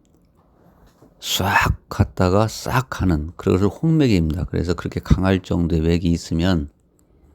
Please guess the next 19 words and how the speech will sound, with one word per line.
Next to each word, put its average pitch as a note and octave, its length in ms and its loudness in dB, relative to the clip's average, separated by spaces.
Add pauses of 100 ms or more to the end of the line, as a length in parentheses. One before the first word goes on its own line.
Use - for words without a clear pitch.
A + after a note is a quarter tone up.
(960)
그 F#2+ 600 6
양기가, G#2+ 840 4 (720)
어, - 240 -6
단전에 A2 520 4
있어가지고 F2+ 920 0 (520)
태아를 C#3+ 600 4 (180)
그 E2+ 360 0
자양하기 F#2+ 560 4
위한 E2 480 2
것으로 E2 380 -2
이제 D#2 160 -4
판단을 F2 540 0
돼서, D2+ 440 -2
"아, D#2 240 0
이 D#2+ 100 0
활태는, A2+ 680 0 (1040)
음, C#2+ 140 -4
활태구나." E2 920 2
이렇게 D#2+ 560 -6